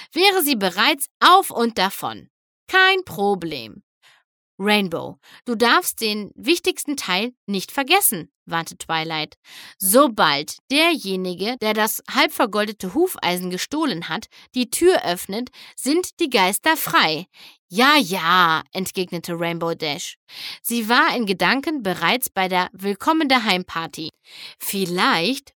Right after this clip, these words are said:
würde Bürgermeister Mayer ihr sogar einen Orden verleihen. Twilight kam ganz nah zu Rainbow Dash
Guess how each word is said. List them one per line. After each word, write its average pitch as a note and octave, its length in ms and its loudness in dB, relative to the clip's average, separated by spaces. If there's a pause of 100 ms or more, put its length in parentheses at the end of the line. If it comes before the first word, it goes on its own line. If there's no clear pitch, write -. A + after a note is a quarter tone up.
würde G#3 240 -2
Bürgermeister F#3 680 -2
Mayer G3+ 460 -2
ihr F#3 180 -2
sogar E3+ 340 -2
einen E3+ 280 -4
Orden B3 320 0
verleihen. D#3 580 -6 (580)
Twilight E4 640 4
kam F#3+ 280 -2
ganz C4+ 380 2
nah G3 240 2
zu - 140 -6
Rainbow E3+ 400 -2
Dash E3+ 340 -4